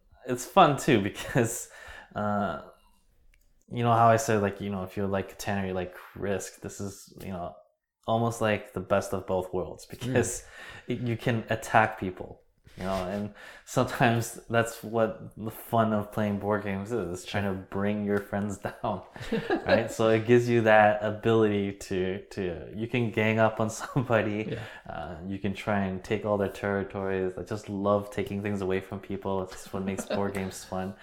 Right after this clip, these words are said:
Speaker 2: Right.
Speaker 1: Uh, so when you, if you enjoy that kind of stuff and that kind of strategy, then yeah, you're gonna like this game for sure.
Speaker 2: Okay.
Speaker 1: Yeah.
Speaker 2: How long does a typical game last? Is it long like Monopoly where it takes forever, or?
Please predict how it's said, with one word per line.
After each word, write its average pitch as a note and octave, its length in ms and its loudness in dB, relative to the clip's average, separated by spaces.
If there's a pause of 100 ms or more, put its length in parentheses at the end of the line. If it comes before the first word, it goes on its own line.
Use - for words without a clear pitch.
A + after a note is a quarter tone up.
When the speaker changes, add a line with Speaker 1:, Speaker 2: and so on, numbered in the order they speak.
(120)
Speaker 2:
Right. G#2 280 -6
Speaker 1:
Uh, F2+ 240 -10
so A2 440 0
when G#2 320 -4
you, G2+ 640 -4 (100)
if - 140 -10
you A#2 120 2
enjoy A2 400 4
that A2 180 6
kind G#2+ 180 -2
of G2+ 60 -2
stuff G2 440 0
and F#2 140 -4
that F#2+ 180 -4
kind G2 140 -2
of G2 60 -6
strategy, G2+ 560 -4
then F#2 340 -6
yeah, G2 160 -6 (160)
you're F#2 100 -8
gonna G2+ 200 -4
like F#2+ 200 -8
this F#2 140 -10
game F#2 240 -12
for - 120 -18
sure. - 320 -14 (340)
Speaker 2:
Okay. A2 240 -4 (260)
Speaker 1:
Yeah. A2+ 80 -12 (260)
Speaker 2:
How - 140 2
long B2+ 260 6
does A#2 220 2
a G#2+ 120 0
typical G#2+ 420 -4
game F#2 260 -8
last? F2+ 440 -12
Is G2+ 160 -10
it G2+ 100 -10
long A2+ 280 -2
like G#2+ 160 -4
Monopoly G#2 520 -6
where G#2+ 120 -6
it F#2 60 -12
takes - 160 -12
forever, A#2 400 -4
or? G2+ 340 -4